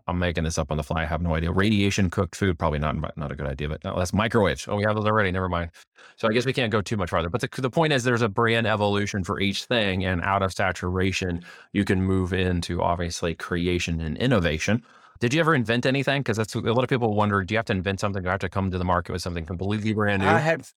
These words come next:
Speaker 2: I am probably your least innovative student.
Speaker 1: Least innovative <laughs> student? Well, I don't know about that. <laughs>
Speaker 2: I take, I mean, some people like to, you know, innovation is important. And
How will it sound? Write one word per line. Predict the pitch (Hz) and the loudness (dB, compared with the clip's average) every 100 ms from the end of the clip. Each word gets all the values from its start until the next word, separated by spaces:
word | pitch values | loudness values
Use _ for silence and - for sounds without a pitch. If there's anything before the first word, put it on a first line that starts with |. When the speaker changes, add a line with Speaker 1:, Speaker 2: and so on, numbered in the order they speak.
| - | 0
Speaker 2:
I | 160 | 2
am | 165 156 | 2 0
probably | - 165 156 147 139 139 127 117 - | 2 4 4 2 2 2 0 -4 -4
your | 139 127 | -2 0
least | 120 139 135 - | 2 2 0 -4
innovative | 131 127 107 117 110 98 | 0 2 2 2 2 -2
student. | - - 107 98 98 | -6 -4 -2 -2 -2
Speaker 1:
Least | 147 160 175 | 0 0 2
innovative | 170 160 117 143 117 147 | 2 2 2 0 0 -2
<laughs> | - | -2
student? | - 170 - 214 262 | -4 -4 -4 -6 -6
Well, | 196 | 0
I | 151 175 135 - | 2 2 0 -2
don't | 175 | -2
know | 170 | -2
about | 147 - - | -4 -8 -10
that. | - - - 233 156 - - - 165 - 143 _ | -12 -10 -12 -12 -12 -14 -8 -4 -4 -4 -8 _
<laughs> | _ - | _ -2
Speaker 2:
I | 143 143 | 0 0
take, | 180 165 160 - _ - | 0 -2 -2 -12 _ -6
I | 143 | -2
mean, | 143 | -2
some | 139 160 | 2 2
people | 170 170 147 | 2 0 2
like | 131 127 - | 2 2 -2
to, | 139 - _ _ _ | -8 -8 _ _ _
you | 160 139 | -6 -4
know, | 110 71 - | -4 -10 -8
innovation | 139 143 131 131 - | -4 0 2 0 -4
is | - 113 | -10 -8
important. | 110 113 117 - - _ _ _ - | -6 -4 -6 -8 -16 _ _ _ -10
And | 123 | -8